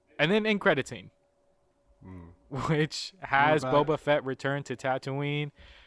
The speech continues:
Speaker 1: Uh, you have Bibs Fortuna.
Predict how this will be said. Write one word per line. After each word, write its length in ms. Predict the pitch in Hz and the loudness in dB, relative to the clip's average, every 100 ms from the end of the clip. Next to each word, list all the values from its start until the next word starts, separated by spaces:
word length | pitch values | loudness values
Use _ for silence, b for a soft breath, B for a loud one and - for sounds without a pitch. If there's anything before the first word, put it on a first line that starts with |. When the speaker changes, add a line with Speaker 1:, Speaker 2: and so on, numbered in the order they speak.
| B 131 | B -6
Speaker 1:
Uh, 240 | 127 120 117 | -4 -4 -4
you 160 | 135 | -8
have 560 | 117 135 139 143 139 - _ 120 | -2 2 4 2 0 -12 _ -2
Bibs 440 | 135 147 151 - - - | 2 2 0 -8 -16 -6
Fortuna. 640 | 143 135 156 143 120 120 | -6 -4 -6 -4 -4 -6